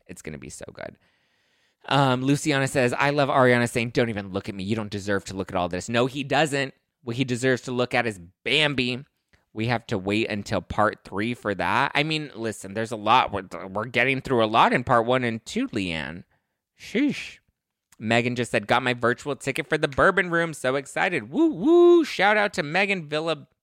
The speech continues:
Villapando. Villapando. Villapando.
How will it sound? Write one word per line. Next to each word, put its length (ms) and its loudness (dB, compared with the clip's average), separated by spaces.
Villapando. 1120 0
Villapando. 640 0
Villapando. 880 -6